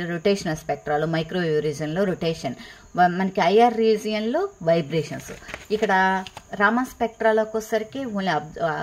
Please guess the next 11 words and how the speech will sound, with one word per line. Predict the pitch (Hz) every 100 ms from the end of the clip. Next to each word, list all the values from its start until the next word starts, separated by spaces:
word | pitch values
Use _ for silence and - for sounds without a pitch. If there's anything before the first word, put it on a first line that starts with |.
| 160
స్కాటరింగ్ | 180 - 202 202 190 170
మాత్రమే | 151 - 165
జరుగుతుంది, | 156 135 135 139
అబ్జార్ప్షన్ | 139 139 135 - 135
ఉండదు. | 131 - - - - - - -
ఎలక్ట్రానిక్ | 226 240 - 320 277 -
స్పెక్ట్రమ్ | 143 - 135 - - - -
ఇది | 233 240
వచ్చేసరికి | 233 233 277 - 185
due | 175
to | 180